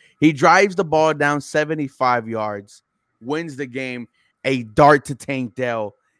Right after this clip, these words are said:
The Houston Texans, they beat the Tampa Bay Buccaneers,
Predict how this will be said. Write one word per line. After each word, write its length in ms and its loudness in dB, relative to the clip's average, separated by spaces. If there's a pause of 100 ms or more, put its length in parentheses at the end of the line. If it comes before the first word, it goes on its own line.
The 160 -6
Houston 640 -14
Texans, 840 -10 (420)
they 340 -2
beat 680 -12 (400)
the 140 0
Tampa 420 -2
Bay 240 -2
Buccaneers, 720 -8